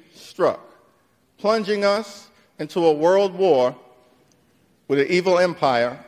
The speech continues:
of Nazi Germany. We faced adversity in the Deep South in the nineteen fifties and sixties, when the country was struggling to reconcile the inherent contradictions between Jim Crow segregation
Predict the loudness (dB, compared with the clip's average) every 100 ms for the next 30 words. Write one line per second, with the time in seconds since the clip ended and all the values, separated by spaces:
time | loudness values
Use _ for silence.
0 | -8 -4 -2 -4 -4 -8 -4 -4 -6 -14
1 | -20 _ _ _ _ -12 -2 0 2 0
2 | 2 0 0 -4 -4 -6 -14 -20 _ -6
3 | -2 0 -2 -4 -2 0 0 -2 -8 -20
4 | _ _ -6 -2 0 0 -2 -4 -6 -6
5 | -2 0 0 -2 -8 -6 -10 -18 _ _
6 | -10 -8 -4 -4 -4 -4 -4 -2 -4 -4
7 | -4 -2 -2 -2 -2 0 -4 -6 -2 0
8 | 2 0 -2 -8 -16 _ _ _ -4 -2
9 | 2 0 0 -4 -4 -2 -2 -2 -10 -20
10 | _ -4 -2 -2 0 2 2 -2 -4 -4
11 | -2 -4 -4 -6 -8 -16 -16 -20 -20 _
12 | _ -8 -2 0 0 0 0 0 0 -2
13 | 2 2 0 0 0 -2 -2 0 0 -2
14 | -6 -6 -8